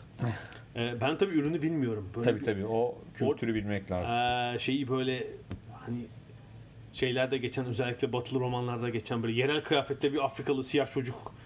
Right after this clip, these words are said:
Speaker 2: duruyor. Hani onun temsilini doğrusu tam bilmiyoruz ama İngilizler böyle bir varyansın ettiler. İşte üzerine şey ceza alacak mı? Bernardo Silva ceza alacak mı? <laughs> Tartışması oldu.
Speaker 1: Bernardo Silva. Ondan sonra bir gün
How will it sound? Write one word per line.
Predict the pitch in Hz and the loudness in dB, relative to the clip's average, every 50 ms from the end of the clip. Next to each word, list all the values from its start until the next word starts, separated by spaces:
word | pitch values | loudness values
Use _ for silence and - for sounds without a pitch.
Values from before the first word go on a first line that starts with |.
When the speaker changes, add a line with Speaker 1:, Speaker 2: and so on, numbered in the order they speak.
| - - - | -18 -6 -2
Speaker 2:
duruyor. | - 117 117 117 117 | 0 2 2 2 2
Hani | 127 135 135 | 2 2 2
onun | 135 131 131 131 143 151 151 - - - - - - - - - - - - - - - - - - - - - - - - - - | 4 4 4 4 4 2 0 -2 -8 -14 -16 -18 -18 -18 -18 -20 -20 -20 -20 -20 -20 -20 -20 -20 -20 -20 -18 -16 -14 -14 -14 -6 -2
temsilini | - 135 131 127 - - 139 147 143 | 0 0 0 0 0 0 0 2 4
doğrusu | 139 139 135 131 143 | 4 4 2 2 0
tam | 135 156 143 143 139 | 2 2 2 2 2
bilmiyoruz | 151 160 151 123 117 139 214 208 | 0 0 0 0 0 0 0 0
ama | 180 170 156 147 104 - - - - 107 - | -2 0 -2 -4 -4 -8 -12 -12 -10 -4 0
İngilizler | 143 135 139 143 147 139 143 170 175 160 | 0 2 2 2 2 4 4 4 4 4
böyle | 160 156 151 | 4 2 2
bir | 156 147 | 2 4
varyansın | 147 147 143 151 147 143 - - 170 | 4 4 4 2 0 0 0 0 0
ettiler. | 131 - - - 120 170 226 226 - - - - - - - - - - - - - - - - - - | 0 0 -2 -2 0 0 -2 -4 -8 -12 -12 -12 -12 -14 -18 -18 -18 -18 -18 -18 -16 -16 -16 -16 -16 -14
İşte | - - | -10 -6
üzerine | - 151 104 127 120 117 127 127 127 - - | -4 -2 0 0 0 0 0 -2 -4 -6 -4
şey | - - 127 123 117 | 0 0 2 2 2
ceza | 117 110 101 120 | 2 2 2 2
alacak | 113 107 107 101 110 101 - - | 0 0 0 0 -2 -2 -4 -6
mı? | 92 85 - - - - - - - - | -8 -8 -10 -12 -16 -18 -18 -16 -10 -4
Bernardo | 117 101 107 98 104 107 101 98 98 | -2 0 0 0 0 -2 -2 -4 -4
Silva | - - - 107 101 104 101 | -6 -6 -6 -4 -2 -2 0
ceza | 101 104 101 113 | 0 0 0 0
alacak | 110 107 110 123 - - - - | 0 0 0 -2 -4 -4 -4 -6
mı? | 151 - - - - | -6 -6 -6 -12 -16
<laughs> | - - - - - | -16 -16 -10 -4 -2
Tartışması | 123 117 120 - - - 113 104 - - 135 | 0 0 -2 -4 -4 -4 -4 -2 0 2 2
oldu. | - | 2
Speaker 1:
Bernardo | 98 101 101 98 98 95 95 95 | 2 2 2 0 0 0 -2 -4
Silva. | 95 - - 92 85 - | -4 -4 -4 -2 -2 -2
Ondan | 90 - 95 98 107 110 117 117 113 | -2 -2 0 0 0 2 2 0 0
sonra | 110 - 110 107 104 | 0 0 0 0 0
bir | 101 | 0
gün | 98 110 110 113 | 0 0 -2 -2